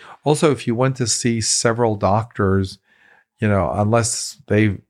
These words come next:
physically sent a copy to the other doctors, most doctors didn't have the benefit, often in real time, you know, to find out what the other doctors had done for you or what their impression was. So m-, electronic, uh, health records really m-,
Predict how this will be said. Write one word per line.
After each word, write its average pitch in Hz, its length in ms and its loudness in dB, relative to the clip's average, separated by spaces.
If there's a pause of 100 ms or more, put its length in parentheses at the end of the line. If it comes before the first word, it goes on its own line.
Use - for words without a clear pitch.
(260)
physically 113 720 -2
sent 110 420 -2
a 95 120 -10
copy 101 480 -2
to 104 260 -6
the 101 100 -4
other 101 200 -4
doctors, 117 480 -2 (340)
most 127 260 0
doctors 110 480 0
didn't 104 220 -2
have 98 220 -2
the 95 80 -4
benefit, 98 500 -2 (320)
often 107 320 0
in 90 220 -2
real 165 260 4
time, 101 540 -2
you 104 40 -4
know, 101 180 -2 (180)
to - 160 -8
find 101 240 0
out 92 100 0
what 95 160 -6
the - 180 -6
other 110 200 4
doctors 95 480 0
had 90 180 -2
done 95 220 -2
for 92 160 -6
you 92 320 0 (340)
or 92 140 0
what 95 260 -2
their 92 160 0
impression 98 460 0
was. 87 160 -4
So 120 200 -2 (460)
m-, 123 260 -8
electronic, 156 540 0 (160)
uh, 107 140 0
health 127 240 -2
records 110 400 -2
really 147 180 2
m-, 107 320 0